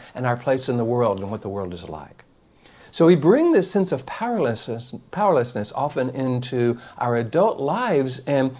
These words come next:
find ourselves doing things we think we have to do but we don't want to do, and we start resisting and resenting that entire experience. Now, for those of you who follow my Life from the Top of the Mind philosophy,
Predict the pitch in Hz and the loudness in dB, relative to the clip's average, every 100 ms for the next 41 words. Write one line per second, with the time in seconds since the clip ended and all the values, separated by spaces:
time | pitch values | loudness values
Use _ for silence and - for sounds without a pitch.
0 | - - 175 247 214 175 175 151 131 160 | -16 -4 0 4 2 4 2 2 4 4
1 | 214 196 185 170 160 175 180 165 156 143 | 4 4 2 2 2 2 2 2 2 4
2 | 180 - 170 156 151 143 151 143 143 160 | 2 4 4 4 4 4 4 6 4 4
3 | 185 240 160 131 131 131 131 - - - | 4 4 2 4 4 4 0 -16 -20 -10
4 | 151 170 185 143 127 120 107 139 139 - | -4 -2 -2 -2 0 0 2 0 0 -4
5 | - 104 95 101 120 127 107 135 131 127 | -4 -4 -2 0 4 2 4 2 2 0
6 | 127 104 98 98 98 98 - 104 95 92 | -2 -4 -4 -4 -4 -6 -8 -10 -8 -8
7 | 90 - 95 80 90 - - - _ _ | -10 -10 -8 -8 -14 -20 -20 -20 _ _
8 | _ _ _ _ _ - 120 110 113 113 | _ _ _ _ _ -2 0 2 0 0
9 | 101 107 110 - 107 101 101 98 95 104 | 0 -4 -4 -2 -2 -2 -2 -4 -2 -2
10 | 107 - 101 - 117 113 113 120 120 120 | -2 -4 -6 -2 -2 0 0 -2 -2 0
11 | 131 139 156 160 160 | 0 -2 -2 0 0